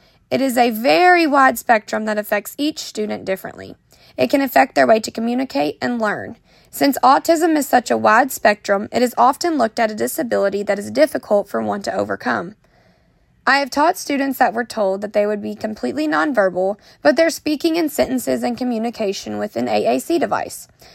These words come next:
Does it look differently than a student their age? Of course, but it's still communication. Communication is key, and different is not less.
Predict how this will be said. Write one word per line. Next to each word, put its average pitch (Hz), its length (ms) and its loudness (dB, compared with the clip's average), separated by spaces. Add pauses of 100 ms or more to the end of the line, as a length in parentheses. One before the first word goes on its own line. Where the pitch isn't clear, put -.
(140)
Does 247 180 4
it 302 80 4
look 349 180 4
differently 320 600 0
than 269 280 0
a - 120 -2
student 226 380 -4
their 214 160 6
age? 233 380 2
Of 240 200 0
course, - 680 2 (320)
but 254 140 4
it's 247 160 -2
still 285 240 2
communication. 302 920 -2 (280)
Communication 277 760 -2
is 285 200 -4
key, 202 440 -6 (240)
and 220 240 0
different 226 520 2 (160)
is 202 200 0
not 208 360 0 (260)
less. - 640 0